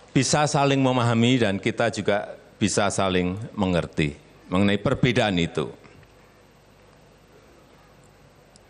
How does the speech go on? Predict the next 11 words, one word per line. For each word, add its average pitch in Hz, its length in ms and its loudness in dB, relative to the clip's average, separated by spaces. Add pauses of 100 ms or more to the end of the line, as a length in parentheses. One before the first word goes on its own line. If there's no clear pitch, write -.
(500)
Karena 117 320 0
memang 127 480 4
hubungan 113 240 2
saya 120 400 2
dengan 107 240 2
Bang 104 240 0
Surya 117 480 2 (640)
sangat 117 320 -2
natural, 104 880 0 (640)
sangat 107 320 0
alami, 107 720 2